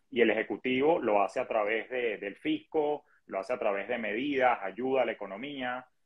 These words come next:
de alguna manera, eh, a través de subir o bajar los impuestos, pero la, la Reserva Federal lo único que hace es el control de las tasas y, y la, y el control de la masa monetaria. Entonces, de alguna manera, claro, sus medidas son limitadas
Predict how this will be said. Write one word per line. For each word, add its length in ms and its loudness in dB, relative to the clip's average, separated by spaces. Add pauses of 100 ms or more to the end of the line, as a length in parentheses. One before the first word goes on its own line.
(100)
de 100 -10
alguna 260 -4
manera, 600 0
eh, 240 -4
a 140 -2
través 280 -4
de 120 -4
subir 460 -4
o 60 2
bajar 280 -2
los 100 -4
impuestos, 540 0 (340)
pero 220 2
la, 260 2
la 160 -2
Reserva 380 -4
Federal 260 -2
lo 80 4
único 240 -2
que 80 -2
hace 220 -4
es 40 -14
el 120 -14
control 320 -6
de 80 4
las 160 2
tasas 340 2
y, 60 -4
y 340 -6
la, 180 4
y 120 0
el 120 -2
control 300 -2
de 80 2
la 100 6
masa 260 -2
monetaria. 460 2
Entonces, 320 -2
de 60 6
alguna 300 4
manera, 340 2
claro, 220 2
sus 160 -12
medidas 360 -6
son 160 -14
limitadas 720 4